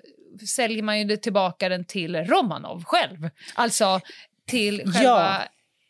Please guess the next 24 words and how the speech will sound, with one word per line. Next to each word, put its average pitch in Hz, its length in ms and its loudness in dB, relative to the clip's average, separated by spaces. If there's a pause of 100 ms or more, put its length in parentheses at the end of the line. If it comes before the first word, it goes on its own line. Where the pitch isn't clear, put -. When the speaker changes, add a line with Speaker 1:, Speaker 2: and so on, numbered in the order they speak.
(120)
Speaker 1:
ä-, 262 380 -4
ägaren. 214 540 -2
För 220 80 -12
det 254 60 -6
är - 280 -16
svårt 339 560 -6
att, 220 220 -6
att 208 80 -10
gå 240 140 -2
ut 349 320 -6
på... 226 320 -2 (840)
på 180 440 -4 (420)
Blocket 208 320 -2
Speaker 2:
Tradera. 208 440 4
Speaker 1:
eller 202 200 2 (280)
ma-, 254 340 4
Marketplace. 233 1120 0
Speaker 2:
<laughs> 339 200 6
Ja. - 540 4 (340)
Speaker 1:
Hörrni, 262 180 6
Speaker 2:
Ja, 285 260 8
Speaker 1:
jag 294 100 6
kom 269 80 6
Speaker 2:
men 277 100 6